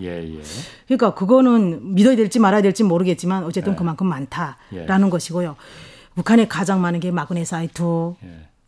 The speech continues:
Speaker 2: 연, 아연,
Speaker 1: 예.
Speaker 2: 금, 철, 석탄.
Speaker 1: 예.
Speaker 2: 와, 이런 것들은 한국에 비해서 훨씬 많죠. 마그네사이트 같은 경우도 매장량이 육십억 톤이에요.
Speaker 1: 음.
Speaker 2: 육십억 톤.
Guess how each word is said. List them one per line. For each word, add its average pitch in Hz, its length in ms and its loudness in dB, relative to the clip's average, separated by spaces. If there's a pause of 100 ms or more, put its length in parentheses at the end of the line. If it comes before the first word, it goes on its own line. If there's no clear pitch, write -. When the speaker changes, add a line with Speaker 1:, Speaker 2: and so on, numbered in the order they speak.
Speaker 2:
연, 190 460 2
아연, 185 800 2
Speaker 1:
예. 294 360 -8
Speaker 2:
금, 190 760 2
철, 196 680 2
석탄. 208 680 0
Speaker 1:
예. - 40 -14 (420)
Speaker 2:
와, 185 100 -4 (460)
이런 208 260 6
것들은 294 420 2
한국에 285 520 2
비해서 196 280 2
훨씬 - 520 0
많죠. 202 420 0 (680)
마그네사이트 262 540 4
같은 247 240 4
경우도 233 400 6
매장량이 208 640 4
육십억 190 400 -2
톤이에요. 151 500 -8
Speaker 1:
음. 87 400 -10
Speaker 2:
육십억 208 400 2
톤. 156 220 -8